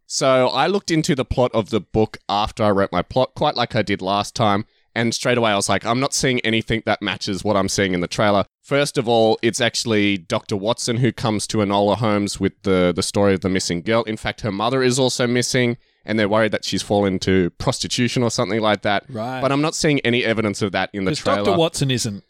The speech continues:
Speaker 2: in this series,
Speaker 1: As far
Speaker 2: I
Speaker 1: as
Speaker 2: don't
Speaker 1: we
Speaker 2: think.
Speaker 1: know, Doctor Watson's not in it.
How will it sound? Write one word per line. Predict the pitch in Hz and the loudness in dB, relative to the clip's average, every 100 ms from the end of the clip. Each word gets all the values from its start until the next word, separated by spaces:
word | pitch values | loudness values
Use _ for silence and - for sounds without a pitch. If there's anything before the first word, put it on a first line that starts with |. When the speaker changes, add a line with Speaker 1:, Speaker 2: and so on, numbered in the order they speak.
| - | -6
Speaker 2:
in | 127 117 | -4 -4
this | 110 101 | -6 -6
series, | - 117 | -4 -2
Speaker 1:
As | 123 | -4
far | - 143 156 | -2 0 0
Speaker 2:
I | |
Speaker 1:
as | 160 | 0
Speaker 2:
don't | 123 | 0
Speaker 1:
we | 135 | 2
Speaker 2:
think. | 120 | 2
Speaker 1:
know, | 113 120 123 123 | 2 4 2 2
Doctor | 120 110 113 | 0 -2 0
Watson's | 101 101 104 - | 0 -2 -4 -2
not | 95 | 0
in | 104 | 2
it. | 110 | 0